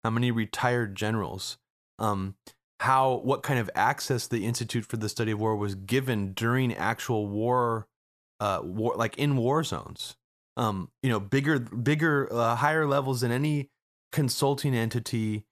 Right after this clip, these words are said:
um, in the, in the Iraq War or Afghanistan War that we know of. They actually got to sit in a desk in the same office as General Petraeus and just shoot the shit and make pol-, like,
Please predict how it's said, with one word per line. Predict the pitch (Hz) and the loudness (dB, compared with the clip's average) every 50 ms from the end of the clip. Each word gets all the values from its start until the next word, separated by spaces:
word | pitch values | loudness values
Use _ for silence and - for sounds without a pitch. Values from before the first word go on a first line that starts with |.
| _ _ _ _ _ | _ _ _ _ _
um, | - 120 110 104 101 95 - - | -4 -2 -2 -2 -2 -6 -6 -4
in | 110 120 123 | -2 0 0
the, | 123 120 117 | 0 0 -2
in | - 107 120 117 117 113 | -2 -2 -2 -2 0 0
the | 113 113 | 0 0
Iraq | 113 110 113 117 117 120 - - | 0 2 2 2 2 0 0 -2
War | 110 113 117 127 127 127 123 | -2 0 0 2 2 2 2
or | 117 113 | 2 0
Afghanistan | 113 - - 123 117 117 117 - - 120 113 | 0 -2 -2 -2 0 0 0 0 -2 0 0
War | 113 117 117 | 2 2 2
that | 110 98 | 0 0
we | 95 117 120 120 | 0 0 0 0
know | 113 120 135 143 123 | 2 2 2 2 2
of. | 110 104 | 2 2
They | 117 113 | 2 0
actually | 113 117 - - 123 | 0 0 0 -2 -2
got | 104 110 113 117 123 123 - | 0 2 2 2 2 0 -2
to | 123 | -6
sit | - - - - 143 139 | -6 -4 -2 0 0 0
in | 143 131 | 2 0
a | 117 101 | 0 -2
desk | 92 - 117 123 131 107 104 104 - - - - - _ _ _ _ _ - | -2 0 0 2 2 0 0 -2 -6 -10 -12 -16 -20 _ _ _ _ _ -2
in | 127 127 | 0 0
the | 123 117 | 0 2
same | - - 143 143 127 | 2 0 0 2 2
office | 113 113 131 - - 120 107 | 2 2 2 0 -2 -4 -4
as | 107 | -2
General | 104 110 113 120 120 107 | -2 0 0 0 0 0
Petraeus | 104 101 - - 123 123 135 127 - - | -2 -6 -4 -2 -2 0 0 0 -2 -4
and | 110 101 | -6 -6
just | 101 - | -4 -6
shoot | - - - 123 120 - | -6 -4 -4 -4 -4 -4
the | - | -6
shit | 101 - - - 123 120 - | -6 -4 -2 -2 -2 -2 -2
and | 107 101 104 | -4 -2 -2
make | 110 110 - - | -2 -2 -4 -4
pol-, | - 117 113 117 135 143 - - | -2 0 0 0 0 -2 -2 -2
like, | 107 101 - _ - | -4 -4 -4 _ -18